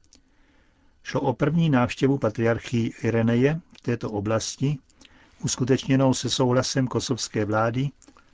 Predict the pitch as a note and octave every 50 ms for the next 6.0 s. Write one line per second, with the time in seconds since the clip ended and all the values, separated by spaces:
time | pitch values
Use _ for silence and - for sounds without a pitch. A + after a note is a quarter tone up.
0 | _ _ _ - A#2 C3+ C#3 B2 D3 C#3 A2 G#2 G#2+ A#2 B2 B2+ C3+ C3 A2+ A2+
1 | - - B2+ A#2+ A#2 - - B2+ A2 - - - - B2+ B2 - A2+ G#2+ A2+ G#2
2 | - - A2+ G#2+ A2+ A2+ G#2+ - - A#2+ A2 F#2+ - - G2+ F#2+ G#2+ - _ _
3 | _ _ _ _ _ _ _ _ _ _ _ _ _ _ _ _ _ _ _ -
4 | - B2+ C3+ D3+ E3 D3+ - - B2 A#2 A#2 A2+ A#2 C#3 C3 C#3+ C3+ B2+ A#2+ A2+
5 | A#2 G#2+ - - G#2+ - A2+ G#2+ - A#2+ A#2 A#2 A#2 A2 - - C#3 C3+ C#3+ C#3